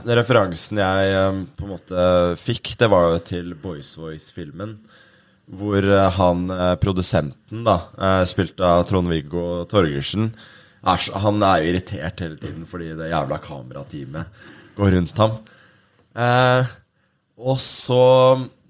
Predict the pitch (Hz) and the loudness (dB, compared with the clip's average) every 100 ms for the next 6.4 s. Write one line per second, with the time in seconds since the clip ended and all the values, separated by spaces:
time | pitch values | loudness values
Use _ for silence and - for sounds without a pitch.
0 | _ - 113 98 101 104 107 104 107 107 | _ -4 0 0 -2 -6 -2 2 4 4
1 | 110 107 107 107 92 _ _ - 113 107 | 2 0 -4 -10 -14 _ _ -2 2 4
2 | 107 101 92 95 95 92 92 92 95 101 | 2 0 -2 -4 -2 -2 -2 -2 -2 -4
3 | 101 104 78 78 101 135 107 92 98 107 | -2 -2 -2 -2 0 0 0 -6 -6 -6
4 | 104 104 90 95 85 85 92 - 82 73 | -6 -6 -4 -2 -4 -4 -8 -6 -6 -4
5 | 80 85 87 85 87 87 101 98 _ _ | -6 -6 -10 -12 -18 -18 -16 -16 _ _
6 | _ 135 139 123 | _ 0 2 2